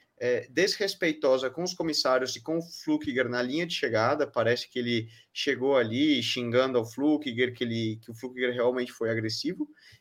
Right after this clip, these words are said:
E vale ressaltar, Leandrão, pra quem acompanha, isso já é uma história que tá dando pano, tá dando muito pano pra manga. E ela já vem de muitos, de outras etapas, né?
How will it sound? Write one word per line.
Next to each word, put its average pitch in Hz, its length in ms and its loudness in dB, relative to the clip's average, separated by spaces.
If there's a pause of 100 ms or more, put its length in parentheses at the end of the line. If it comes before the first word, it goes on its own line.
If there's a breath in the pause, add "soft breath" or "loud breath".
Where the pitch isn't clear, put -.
(160)
E 247 100 2
vale 226 580 2
ressaltar, 147 680 2
Leandrão, 120 420 2
pra 120 120 -2
quem 202 140 -4
acompanha, 156 720 0 (360 soft breath)
isso 208 440 -4
já 185 140 4
é 180 40 6
uma 180 140 2
história 180 340 4
que 185 80 -4
tá 190 80 2
dando 180 240 2
pano, 170 1040 4 (220)
tá 151 100 4
dando 185 160 4
muito 226 180 0
pano 202 200 8
pra 208 120 4
manga. 143 380 4 (240 loud breath)
E 139 80 8
ela 180 180 8
já 196 240 4
vem 208 680 2
de 175 160 -8
muitos, 208 1500 -2 (340)
de 156 160 2
outras 196 540 4
etapas, 123 580 4
né? 123 220 0